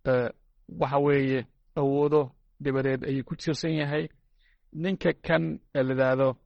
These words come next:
Xamiiti, ka fara dhuudhuuban oo la dhaho jarnaalkii geela raaci jiray, waa nin khatar badan oo waxa weeye ilaa ay Liibiya, ee, Xaftar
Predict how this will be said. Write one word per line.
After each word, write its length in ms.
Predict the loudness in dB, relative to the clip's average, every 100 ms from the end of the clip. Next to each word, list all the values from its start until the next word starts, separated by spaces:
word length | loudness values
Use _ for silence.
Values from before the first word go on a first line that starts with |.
| _
Xamiiti, 560 | -12 -6 -2 -4 -4 -10 _ _ _ _ _ _ _ _ -6
ka 80 | -6
fara 280 | -4 0 0
dhuudhuuban 600 | 0 -4 0 0 2 0 -2 -10 _ _
oo 160 | -6 -2
la 180 | 0 0
dhaho 140 | 0 -2 0
jarnaalkii 560 | 0 2 0 -2 -4
geela 280 | 0 2 2
raaci 280 | 2 0 0 -4
jiray, 280 | -4 -4 -6 _ _ _ _ _ _ _ _ -4
waa 140 | 0 2
nin 200 | 2 0 -2 -6 _ _ _ _ -12
khatar 300 | -10 -6 -4
badan 280 | -4 -4 -8 _ _ _ _ -4
oo 60 | -2
waxa 160 | 2 4
weeye 280 | 4 2 0
ilaa 240 | 0 0
ay 140 | 0 0
Liibiya, 540 | -2 0 0 0 0 -2 _ _ _ _ _ -6
ee, 300 | -4 -2 -4
Xaftar 440 | -4 -8 -2 -2